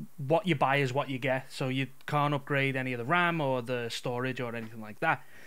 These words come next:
Um, lately I've noticed that it's just getting bogged down.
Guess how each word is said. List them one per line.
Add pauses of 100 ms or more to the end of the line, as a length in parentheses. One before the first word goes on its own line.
(360)
Um, (360)
lately
I've
noticed (160)
that (1300)
it's
just
getting
bogged
down.